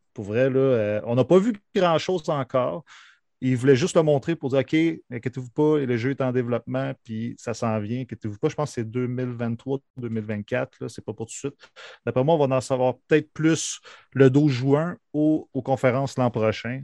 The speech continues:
En tout cas, on, on verra bien, mais c-, ça a l'air vraiment intéressant. C'est avec, c'est une exclusivité Xbox et P C.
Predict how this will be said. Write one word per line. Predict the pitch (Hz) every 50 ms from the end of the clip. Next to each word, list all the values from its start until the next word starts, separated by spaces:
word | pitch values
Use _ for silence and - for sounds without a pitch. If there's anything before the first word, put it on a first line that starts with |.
| 147 156
En | 123
tout | - - -
cas, | 127
on, | 123 113 107 98
on | 107 104
verra | 110 113 110 107
bien, | 101 - - 143
mais | 73 120 107 101
c-, | - - - -
ça | - - - 110
a | 107
l'air | 101 107 107
vraiment | 104 110 113 113 120 123
intéressant. | 113 - 110 104 107 - - 143 151
C'est | - - 139
avec, | 131 139 165 -
c'est | - 143
une | 135
exclusivité | 151 147 - - 165 156 147 - 170 170 156
Xbox | 131 127 131 151 156 170 - - - - _ -
et | 151 160 160
P | - 160 147 139
C. | - - - 156 165 226